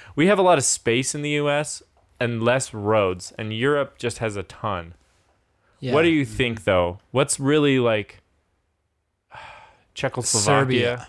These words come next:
Speaker 1: Serbia. Okay. Where's Serbia?
Speaker 2: South.
Speaker 1: South.
Speaker 2: Now go east.
Speaker 1: Now go east.
Speaker 2: Now hair south.
Speaker 1: Oh, here it is.
Speaker 2: <laughs>
Speaker 1: Okay. Okay, so we're talking a slightly Mediterranean
Speaker 2: But
Speaker 1: sort of.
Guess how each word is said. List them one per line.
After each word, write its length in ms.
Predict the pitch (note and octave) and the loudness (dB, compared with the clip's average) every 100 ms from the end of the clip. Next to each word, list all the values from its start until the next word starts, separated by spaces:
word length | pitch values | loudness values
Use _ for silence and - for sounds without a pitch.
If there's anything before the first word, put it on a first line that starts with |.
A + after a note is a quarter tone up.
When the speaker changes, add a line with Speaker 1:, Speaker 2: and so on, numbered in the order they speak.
| - | -14
Speaker 1:
Serbia. 680 | - - C#3+ B2 F#2+ D2 - _ _ | -8 0 0 0 -6 -10 -18 _ _
Okay. 360 | A#2 A2+ F#2+ A2 _ _ _ - | -8 -4 -4 -6 _ _ _ -14
Where's 200 | A#2+ A2+ | -12 -12
Serbia? 520 | - A2 F#2+ C2+ E2+ _ _ _ _ _ - | -12 -14 -12 -16 -18 _ _ _ _ _ -16
Speaker 2:
South. 460 | - G#2+ C3+ - _ _ _ _ _ _ _ | -10 -8 -8 -14 _ _ _ _ _ _ _
Speaker 1:
South. 340 | - - - _ _ _ _ - | -18 -18 -18 _ _ _ _ -16
Speaker 2:
Now 160 | G#2 | -14
go 200 | G#2+ G#2+ | -10 -10
east. 380 | G#2+ A2+ - - _ _ | -10 -14 -16 -20 _ _
Speaker 1:
Now 80 | - | -20
go 140 | G#2 G2 | -20 -20
east. 280 | G2 G#2 - | -20 -20 -14
Speaker 2:
Now 160 | G2+ F#2+ | -12 -12
hair 280 | - A#2 A2 | -10 -8 -8
south. 380 | G#2 F#2 - _ _ - | -10 -14 -20 _ _ -2
Speaker 1:
Oh, 140 | D3+ | 0
here 160 | C3 A#2 | 0 -2
it 60 | |
is. 180 | E2+ - - | -6 -12 -4
Speaker 2:
<laughs> 60 | C3+ C#3 - _ _ _ _ - - | -4 -4 -10 _ _ _ _ -20 -6
Speaker 1:
Okay. 320 | C3+ C3 F#2 - - | -4 -4 -6 -6 0
Okay, 320 | G#3 A#3+ D#3+ | 2 4 4
so 140 | D3 | 4
we're 100 | F3 | 0
talking 280 | A3+ A#3+ G3 | 2 2 4
a 120 | F#3 | 2
slightly 400 | C#3 - C3+ C#3 | 0 0 0 2
Mediterranean 1040 | C#3 B2+ A#2+ - A2+ G#2+ G#2+ A2 A2 A2+ A2 _ _ _ | -2 -2 -6 -8 -8 -6 -6 -8 -10 -14 -20 _ _ _
Speaker 2:
But 300 | - C#3 E3 | -8 -2 0
Speaker 1:
sort 140 | B2 A#2+ | 2 2
of. 400 | A#2 A2+ - | 0 -4 -12